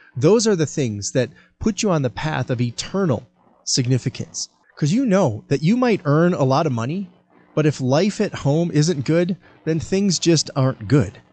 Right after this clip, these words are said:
So your focus has to be at home. You need to lead at home. You need to teach at home. You need to be the one who takes that responsibility upon yourself.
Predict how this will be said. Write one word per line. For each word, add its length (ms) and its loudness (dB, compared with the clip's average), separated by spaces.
So 140 0
your 160 2
focus 540 0
has 380 -4
to 80 -2
be 300 -2
at 140 -2
home. 440 0
You 80 -2
need 140 0
to 80 -2
lead 280 0
at 80 0
home. 260 0
You 80 0
need 180 -2
to 60 -8
teach 380 -6
at 100 -8
home. 280 -16
You 100 0
need 160 2
to 80 0
be 120 0
the 120 -2
one 220 0
who 100 0
takes 300 -2
that 140 0
responsibility 760 -2
upon 320 -6
yourself. 560 -6